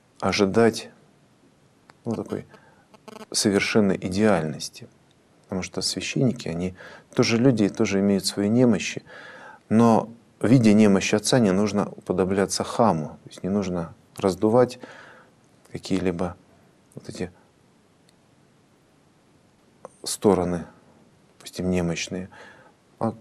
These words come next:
как-то покрыть своей любовью, своей молитвой. Обязательно молиться за духовника.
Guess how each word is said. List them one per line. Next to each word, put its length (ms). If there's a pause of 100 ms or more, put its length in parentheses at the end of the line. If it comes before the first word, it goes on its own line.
как-то 240
покрыть 420
своей 260
любовью, 440
своей 380 (140)
молитвой. 580 (200)
Обязательно 440 (280)
молиться 460
за 140
духовника. 760